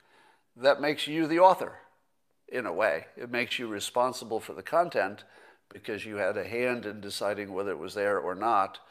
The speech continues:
versus the phone company that you make a phone call and you can say whatever you want. It's not up to the phone company, and they're not, they're not banning anything in a voice call. So a lot of people say, uh,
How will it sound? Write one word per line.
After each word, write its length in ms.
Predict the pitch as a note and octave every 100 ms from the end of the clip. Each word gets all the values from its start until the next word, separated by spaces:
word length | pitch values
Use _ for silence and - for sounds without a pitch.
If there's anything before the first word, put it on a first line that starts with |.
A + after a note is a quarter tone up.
| - - _ _
versus 400 | G#2+ B2 A#2 A2
the 80 | A2+
phone 260 | - A3+ G3+
company 460 | C#3 G#2 G2+ G#2+ - _ _ _ _
that 180 | A2 F2
you 100 | A2
make 220 | A#2 A#2
a 40 |
phone 260 | A#2 C#3+ D3
call 220 | B2 A2+
and 80 | A2
you 60 | G#2
can 120 | A2
say 180 | - A2+
whatever 320 | G#2 G2+ F#2+
you 100 | F#2
want. 320 | G#2 G2 F#2
It's 200 | F#2 -
not 180 | F#2 F#2+
up 160 | F#2
to 60 | -
the 100 | F#2
phone 240 | - F#2+
company, 360 | G2+ G#2 A2+ A#2+ -
and 140 | G2+ F#2+
they're 100 | F#2+
not, 380 | G2 F2+ -
they're 100 | G2+
not 240 | G2 F#2+ -
banning 340 | G2+ G2+ F2+
anything 320 | D#2 C#2 - - _ _ _ _ _ D3
in 160 | - -
a 100 | D2+ -
voice 300 | E2+ F#2+ F#2+
call. 280 | - E2+ - _ - - - - - -
So 440 | - - F3 F3 D3 - - _
a 580 | F#4 G#4 _ _ _ -
lot 180 | E3 F#3
of 60 |
people 220 | F#3 F3+ D3+
say, 440 | E3+ D3+ D3 D3+ A4+ - _ _ _ _ _ _ _ -
uh, 300 | G2+ G2 F2+